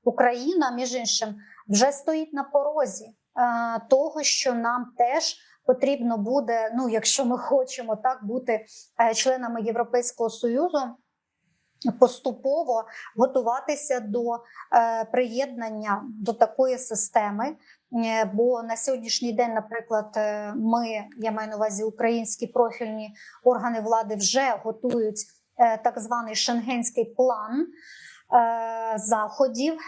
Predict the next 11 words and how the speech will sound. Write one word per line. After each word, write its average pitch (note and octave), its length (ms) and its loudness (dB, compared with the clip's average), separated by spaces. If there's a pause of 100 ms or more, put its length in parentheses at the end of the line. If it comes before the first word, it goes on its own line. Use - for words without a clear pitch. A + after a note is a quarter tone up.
які C4 260 0
Україна B3+ 440 0
повинна A#3+ 440 0
виконати. A3+ 600 -4
І A3 80 2
от A3 160 -4
там E4 300 4
є A3 400 0
якраз G#3 600 -2
оце A3 300 -2
завдання A#3 680 -2